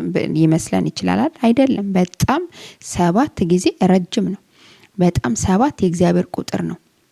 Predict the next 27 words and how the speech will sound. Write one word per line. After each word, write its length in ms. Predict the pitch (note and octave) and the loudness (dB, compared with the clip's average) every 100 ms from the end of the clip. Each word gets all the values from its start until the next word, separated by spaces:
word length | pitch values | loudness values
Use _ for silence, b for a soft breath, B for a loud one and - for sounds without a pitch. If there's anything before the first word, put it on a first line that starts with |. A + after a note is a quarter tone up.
| _ | _
«እግዚአብሔርም 680 | F3+ E3+ G3 G3+ G#3+ C4 D4+ | -8 0 2 4 4 4 4
በሰባተኛው 880 | F#3 F3+ G3+ F#3+ G3 - G#3 G3+ G#3 A3 | 4 2 2 0 0 -2 0 2 2 0
ቀን 180 | - D#4 | 2 4
ምን 160 | G3+ F3+ | 6 4
አለ?» 140 | F3 | 4
ይላል፣ 240 | F3 B3+ F4+ b b _ - | 2 0 -4 b b _ -6
«አረፈ» 580 | F3 F3+ F3+ F#3 G3 - G3+ | -2 0 0 0 0 0 0
ነው 120 | F3+ | 2
የሚለው። 300 | F#3 E3+ F3+ | 0 -2 -2
ስለዚህ፣ 400 | F#3+ G3 G#3 E4 - - | 0 0 0 -4 -8 -4
እ፣ 120 | F#3 F3+ - | -2 -2 -2
ኤልያስ 460 | F#3 F3+ A#3+ F#4 - - F#3 | -2 0 0 -2 -8 -6 -2
ረጅም 420 | F#3 G3 - A#3+ A#3 | 0 -2 0 -2 0
ቀን 200 | - G#3+ | -2 -4
ጸልዋል። 520 | - D#3+ - - - - _ _ | -4 -4 -4 -6 -8 -16 _ _
ኦኬ፣ 200 | E3+ D#3+ B3 E4 b b b - | -6 -4 -4 -6 b b b -10
አያችሁ፣ 460 | E3+ G3 - - - | -6 -6 -8 -12 -6
እ፣ 120 | F3+ E3+ E3 | -4 -4 0
ያውም 300 | E3+ F#3+ A#3+ | 2 2 4
የጸለየው 580 | G#3 - G3+ F#3+ G3+ G#3 | 0 0 -2 0 2 2
ጸሎት፣ 440 | - - G#3+ E4+ - b b b b b - | 0 0 0 0 0 b b b b b -6
እም፣ 280 | E3 D#3 C3+ C3 _ _ _ _ _ - | -4 -2 -4 -8 _ _ _ _ _ -2
አንገቱን 500 | F3+ F3 F3 F3+ F#3 | 0 2 2 2 0
አቀርቅሮ 500 | F3+ F3 F3+ - - F3+ | -2 -4 -4 -4 -8 -10
ተደፍቶ 440 | - F3 F3+ - - | -2 0 0 -2 -2
ነው። 160 | F3+ F3 | -4 -4
እንደኛ 300 | _ - E3 | _ -4 0